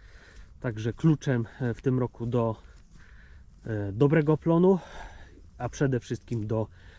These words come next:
stosunkowo niskiej wilgotności, było to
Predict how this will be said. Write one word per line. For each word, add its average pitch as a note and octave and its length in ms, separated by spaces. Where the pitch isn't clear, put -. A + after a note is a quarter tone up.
stosunkowo A#2 580
niskiej D3 340
wilgotności, D3 760
było A#2 380
to C#3 320